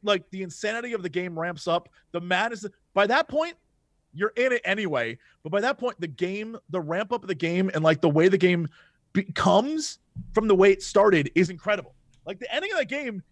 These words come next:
is, like, there's a lot of cool stuff that happens, but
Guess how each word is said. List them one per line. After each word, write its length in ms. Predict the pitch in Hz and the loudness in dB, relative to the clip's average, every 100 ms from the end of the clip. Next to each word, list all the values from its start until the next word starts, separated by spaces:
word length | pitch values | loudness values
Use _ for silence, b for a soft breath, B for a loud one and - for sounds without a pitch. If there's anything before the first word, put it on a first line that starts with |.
| _ | _
is, 240 | 202 208 - | -8 -8 -6
like, 260 | 202 190 - | -6 -6 -8
there's 140 | 233 | -6
a 60 | 220 | -4
lot 200 | 247 285 | -2 -4
of 60 | |
cool 140 | - 240 | -6 -8
stuff 240 | - 269 | -4 -4
that 100 | - | -4
happens, 520 | 175 233 285 160 160 - _ _ _ | -6 -8 -8 -12 -14 -20 _ _ _
but 200 | 226 226 | -4 -4